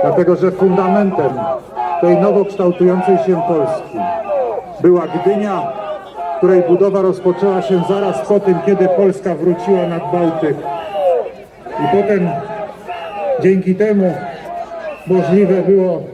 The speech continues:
rozwijanie naszego państwa, rozwijanie eksportu. Otworzyły się oceany i morza całego świata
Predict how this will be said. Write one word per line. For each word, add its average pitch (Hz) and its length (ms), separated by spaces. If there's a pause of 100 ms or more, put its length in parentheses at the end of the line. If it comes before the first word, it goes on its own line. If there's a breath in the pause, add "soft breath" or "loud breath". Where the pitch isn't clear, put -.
(340)
rozwijanie 196 600
naszego 180 440
państwa, 170 600 (440)
rozwijanie 180 840 (320)
eksportu. 180 800 (840)
Otworzyły 190 680
się 170 300 (760)
oceany 202 720
i 185 60
morza 190 420
całego 185 400
świata 196 420